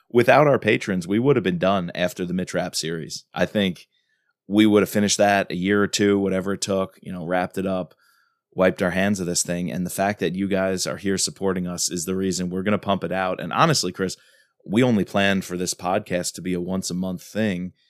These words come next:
And we're gonna commit to still trying to keep it out every week, i-, at the very least every other week through twenty twenty-four. And again,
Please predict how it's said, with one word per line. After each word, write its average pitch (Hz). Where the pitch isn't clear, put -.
And 82
we're 95
gonna 104
commit 95
to 90
still 92
trying 90
to 90
keep 90
it 90
out 92
every 90
week, 120
i-, 92
at 78
the 87
very 90
least 98
every 87
other 92
week 85
through 90
twenty 90
twenty-four. 90
And 82
again, 95